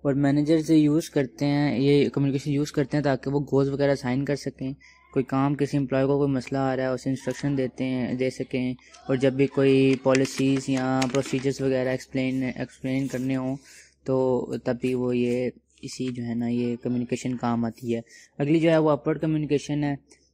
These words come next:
जो the informing of progress towards goals, providing of feedback to higher ups and relay current problems is upward communication।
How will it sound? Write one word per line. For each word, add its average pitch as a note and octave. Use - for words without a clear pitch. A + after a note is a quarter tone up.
जो C3+
the C3+
informing D3+
of D3+
progress C#3
towards C#3
goals, C3+
providing C3
of C3+
feedback B2
to C#3
higher B2
ups C#3+
and C3+
relay B2+
current C3+
problems C3
is C3
upward B2
communication। B2